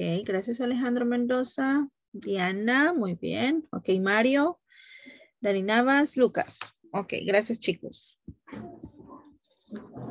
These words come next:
Vámonos ahora a la página treinta y nueve, por favor. Página treinta y nueve. Ok,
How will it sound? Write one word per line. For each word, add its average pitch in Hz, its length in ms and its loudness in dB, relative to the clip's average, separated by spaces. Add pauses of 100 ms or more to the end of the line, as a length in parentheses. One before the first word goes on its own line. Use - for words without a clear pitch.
(640)
Vámonos 226 480 4
ahora 247 580 6
a 226 100 4
la 220 140 4
página 240 440 -2
treinta 214 380 -6
y 160 80 -4
nueve, 202 540 2
por - 140 -10
favor. 175 540 0 (2500)
Página 240 360 0
treinta 214 340 -2
y 180 80 -2
nueve. 185 440 -6 (2000)
Ok, 214 260 -8